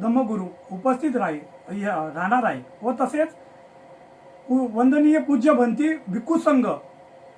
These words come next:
हजारो भिक्खू संघ हे तिथे उपस्थित राहणार आहे.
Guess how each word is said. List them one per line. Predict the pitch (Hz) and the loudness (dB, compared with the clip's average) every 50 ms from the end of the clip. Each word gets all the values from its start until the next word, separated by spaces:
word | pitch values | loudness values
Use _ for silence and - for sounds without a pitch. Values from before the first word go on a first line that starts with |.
| - - - 180 | -20 -12 -8 -6
हजारो | 202 202 269 294 302 294 | -4 -2 -2 -2 -2 -2
भिक्खू | 247 208 226 226 - 262 254 | -2 -4 -4 -4 -4 -4 -4
संघ | 254 254 226 208 185 - - - - - - - - - - - - | -2 -4 -4 -4 -4 -6 -8 -10 -14 -20 -20 -20 -20 -20 -20 -8 -4
हे | 220 254 247 | -4 -4 -2
तिथे | 277 - 277 277 | -4 -4 -4 -6
उपस्थित | 247 - 226 - 277 277 269 - 330 320 254 | -6 -6 -6 -4 -2 -4 -2 -2 -2 0 2
राहणार | 247 233 208 190 180 | 2 0 0 0 -2
आहे. | 165 143 139 | -4 -4 -6